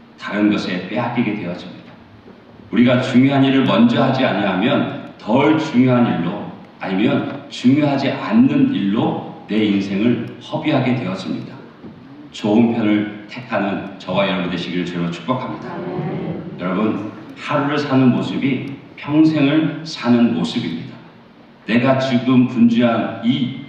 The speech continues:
Speaker 1: 이유가 무엇인지를 한번 돌아봐 보십시오. 그 분주한 이유를 바른 기준을 가지고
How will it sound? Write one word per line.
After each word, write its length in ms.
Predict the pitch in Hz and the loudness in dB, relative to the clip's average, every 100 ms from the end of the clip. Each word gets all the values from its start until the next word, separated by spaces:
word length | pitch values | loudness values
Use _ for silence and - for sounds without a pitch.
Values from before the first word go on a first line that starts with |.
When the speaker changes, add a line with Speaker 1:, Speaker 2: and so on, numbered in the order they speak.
| - - | -16 0
Speaker 1:
이유가 640 | 123 151 127 135 117 - 104 | 4 4 4 2 2 0 2
무엇인지를 760 | 135 151 - 120 117 123 113 - - | 4 4 4 2 2 0 0 -6 -2
한번 400 | 120 113 110 104 | 2 4 2 0
돌아봐 400 | - 110 113 110 | -4 -4 -2 -2
보십시오. 440 | - - - - - - - - - - | -4 -8 -12 -16 -20 -20 -20 -20 -20 -4
그 160 | 160 156 | 2 4
분주한 500 | 131 135 127 139 127 | 6 4 6 4 4
이유를 600 | 110 110 135 110 - - - | 4 4 2 0 -4 -8 -6
바른 380 | 110 135 143 | 0 2 4
기준을 340 | 127 117 123 120 | 2 4 4 2
가지고 720 | 123 92 92 135 175 - | 0 -4 -2 -2 -2 -4